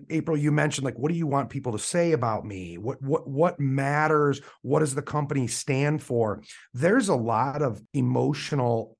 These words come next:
and also strategic thinking that goes into this. And it's not a quick conversation. It's not a quick thought process. This is something that could take months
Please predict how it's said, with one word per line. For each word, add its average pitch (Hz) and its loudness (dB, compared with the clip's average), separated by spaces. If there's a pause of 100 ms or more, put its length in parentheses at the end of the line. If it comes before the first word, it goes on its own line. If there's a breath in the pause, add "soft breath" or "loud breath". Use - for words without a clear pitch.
and 165 0
also 135 -2
strategic 117 -6
thinking 151 -2
that 87 -4
goes 113 -4
into 180 4
this. 95 -6 (600)
And 156 4
it's 147 0
not 139 4
a 120 -4 (680)
quick 147 0 (800)
conversation. 113 -2
It's 110 -6
not 135 0
a 123 -2 (180)
quick - -2 (640)
thought 120 2
process. 101 -2 (240 loud breath)
This 180 2
is 160 -2
something 147 0
that 113 -4
could 131 -2
take - -6 (280 soft breath)
months 135 2